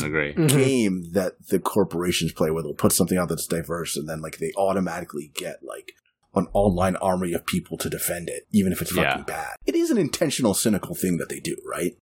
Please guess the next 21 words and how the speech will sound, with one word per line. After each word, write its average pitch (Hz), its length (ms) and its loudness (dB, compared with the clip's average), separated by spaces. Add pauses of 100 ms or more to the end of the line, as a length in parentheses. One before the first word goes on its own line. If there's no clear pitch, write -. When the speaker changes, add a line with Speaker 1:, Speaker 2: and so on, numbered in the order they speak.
(220)
Speaker 1:
So, 143 180 4
like, 110 420 4 (100)
don't 120 140 6
Speaker 2:
Yeah. - 120 2
Speaker 1:
fall 95 320 6
into 82 160 0
that 85 220 0
trap, 139 340 4 (200)
but, 80 300 0 (100)
um, 78 300 -4
you 95 80 4
also 95 220 8
don't 82 180 2
have 78 180 -4
to, 80 80 -2
like, 73 340 -6 (120)
be 71 100 -2
racist - 340 0
about 55 180 -6
this - 100 -8
shit. - 240 -4